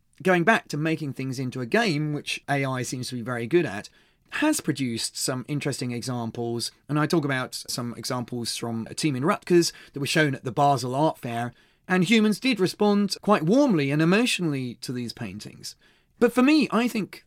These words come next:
the most interesting is art that, although outwardly looks rather kitsch and, you know, not good art for us as humans, the point is, this art from something called Deep Dream, Google has been very good, and A I in general, in producing visual recognition software.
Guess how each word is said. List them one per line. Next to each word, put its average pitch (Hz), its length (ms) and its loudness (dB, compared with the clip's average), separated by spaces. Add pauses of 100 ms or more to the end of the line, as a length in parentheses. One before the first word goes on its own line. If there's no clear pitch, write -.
the 160 100 -4
most 190 340 4
interesting - 560 -16 (140)
is 170 400 6 (340)
art 190 280 6 (100)
that, - 340 2 (260)
although 185 320 6 (240)
outwardly 127 600 0 (100)
looks 135 220 -6
rather 110 200 -2
kitsch - 500 -2
and, 120 240 -4
you 135 100 -2
know, 90 80 -10
not 151 380 6 (140)
good 143 160 4
art 135 220 -2
for 127 100 -8
us 117 140 -4
as 123 120 -6
humans, 135 600 0 (360)
the 127 100 -8
point 240 420 2
is, - 220 -14
this 156 200 2
art 98 360 -8
from 110 400 -6 (180)
something 127 300 -8
called 123 200 -6
Deep 131 340 -10
Dream, 131 580 0 (380)
Google 247 260 2
has 196 120 0
been 170 140 0
very 156 220 2
good, 135 340 2
and 147 340 0 (220)
A 156 140 4
I 139 140 4
in 143 220 0
general, 123 500 0
in 143 140 -2
producing 143 520 -2
visual 156 340 6
recognition 131 540 -2
software. - 440 -12